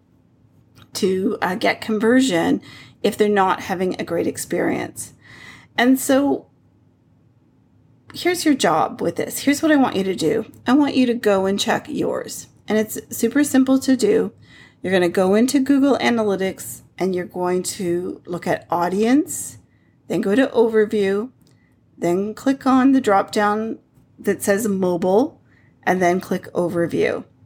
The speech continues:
And again, you wanna filter a period of time, at least ninety days. And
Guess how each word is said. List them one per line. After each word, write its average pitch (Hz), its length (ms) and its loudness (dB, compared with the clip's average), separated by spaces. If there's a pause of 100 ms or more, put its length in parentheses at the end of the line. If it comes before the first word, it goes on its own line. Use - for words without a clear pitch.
(140)
And 208 120 0
again, 220 340 2
you 214 100 2
wanna 202 240 4
filter 254 560 0
a - 60 -12
period 190 240 0
of 190 140 -4
time, 147 480 -6
at 190 240 -2
least 202 540 -4
ninety 190 340 0
days. - 420 -6 (460)
And 240 260 0